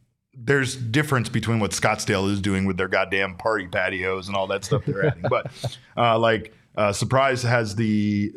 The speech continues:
Speaker 1: largest scoreboard now in the Cactus City.
Speaker 2: Oh.
Speaker 1: So things like that I think are cool. So I'm,
Speaker 2: Yeah.
Speaker 1: I'm gonna bump s-, uh, I'm not, I'm gonna take the Drive out of the consideration.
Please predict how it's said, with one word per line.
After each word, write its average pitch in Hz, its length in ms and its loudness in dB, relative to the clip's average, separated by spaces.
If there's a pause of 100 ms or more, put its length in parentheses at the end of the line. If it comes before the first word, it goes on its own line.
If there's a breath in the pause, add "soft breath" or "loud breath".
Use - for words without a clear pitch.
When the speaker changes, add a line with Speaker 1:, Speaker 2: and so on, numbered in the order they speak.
Speaker 1:
largest 117 880 0
scoreboard 95 640 -2
now 85 340 -2
in 98 140 0
the 90 80 -2
Cactus 90 380 -4
City. 254 120 2
Speaker 2:
Oh. 113 300 2 (220 loud breath)
Speaker 1:
So 156 140 2
things 180 220 2
like 147 140 0
that 135 180 4
I 135 80 0
think 139 160 0
are 131 80 0
cool. 170 200 2
So 190 200 2
I'm, 175 160 4
Speaker 2:
Yeah. 104 240 2 (240 loud breath)
Speaker 1:
I'm 175 140 2
gonna 214 160 4
bump 151 320 2
s-, - 240 -2
uh, - 40 2
I'm 123 360 4
not, 147 400 2
I'm 147 80 2
gonna 139 180 2
take 151 220 0
the 165 80 2
Drive 135 420 4
out 123 180 4
of 127 100 0
the 127 80 2
consideration. 120 880 0